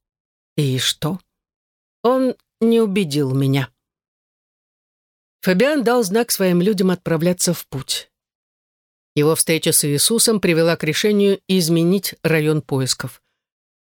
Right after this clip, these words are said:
Я не удержался и окликнул его. «Фабиан, ты же говорил с воскресшим!» Фабиан не дрогнул. Он вскочил на лошадь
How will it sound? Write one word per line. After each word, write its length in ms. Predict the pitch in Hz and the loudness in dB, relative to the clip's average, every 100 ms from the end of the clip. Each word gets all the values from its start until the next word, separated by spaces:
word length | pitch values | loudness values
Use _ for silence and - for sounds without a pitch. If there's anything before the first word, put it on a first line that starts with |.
| _ _ | _ _
Я 160 | 151 139 | -2 0
не 100 | 143 | 0
удержался 540 | 147 165 160 180 - | 2 2 2 0 0
и 40 | 170 | 0
окликнул 520 | 165 208 240 180 156 | 0 -2 -2 0 0
его. 300 | 135 127 131 _ _ _ _ - | 0 -4 -6 _ _ _ _ -2
«Фабиан, 500 | 170 175 233 214 180 | 0 2 2 0 -4
ты 220 | - 208 | -2 0
же 120 | 196 | 0
говорил 380 | 175 190 202 208 | 2 2 2 0
с 140 | - | 0
воскресшим!» 840 | 175 190 - 247 220 - 156 139 - _ _ _ _ _ _ _ _ _ _ _ _ - | 0 0 0 0 0 -2 -6 -8 -10 _ _ _ _ _ _ _ _ _ _ _ _ -4
Фабиан 340 | 165 220 262 | 0 2 2
не 100 | 254 | 2
дрогнул. 520 | 196 196 185 190 190 - _ _ _ _ | 2 2 2 0 -2 -6 _ _ _ _
Он 120 | 214 | -2
вскочил 420 | 190 - 165 - 156 | 0 0 -2 0 2
на 120 | 156 | 2
лошадь 400 | 226 - - | 0 -2 -6